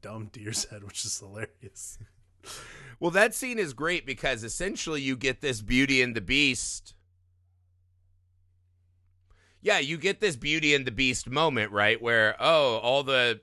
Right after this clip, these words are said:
Speaker 2: you know, books and everything's alive and laughing with him.
Speaker 1: Mm-hmm.
Speaker 2: But it's actually, it's wild because it is laughing, but then it ends in a a barbaric howl, right?
Speaker 1: Yes.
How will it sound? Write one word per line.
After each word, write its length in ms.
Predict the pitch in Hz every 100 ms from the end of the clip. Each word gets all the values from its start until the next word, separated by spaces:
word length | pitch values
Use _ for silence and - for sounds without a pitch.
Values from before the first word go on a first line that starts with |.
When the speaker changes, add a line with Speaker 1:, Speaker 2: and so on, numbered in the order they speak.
| -
Speaker 2:
you 120 | 120
know, 420 | 120 117 113 110 _ 95
books 380 | 123 127 123 -
and 140 | 107
everything's 640 | 104 123 127 131 107 120 104
alive 420 | 101 104 107 107
and 160 | 101 98
laughing 420 | 95 92 87 90
with 200 | 131 -
him. 220 | 90 80 _ _ _
Speaker 1:
Mm-hmm. 240 | 104 101 120 117 -
Speaker 2:
But 120 | 127
it's 140 | 147
actually, 720 | 151 208 - 214 180 147 131 - _
it's 180 | - 123
wild 400 | 110 180 254 165
because 300 | 139 147 143
it 100 | 135
is 220 | 165 233 156
laughing, 420 | 139 123 120 127
but 120 | 123
then 120 | 147
it 140 | 147 139
ends 320 | 147 202 185
in 160 | 143 131
a 280 | 123 117 113 - _ -
a 100 | 117
barbaric 640 | 113 131 117 127 127 117
howl, 400 | - 123 120 85 73
right? 280 | 82 87 107
Speaker 1:
Yes. 320 | - -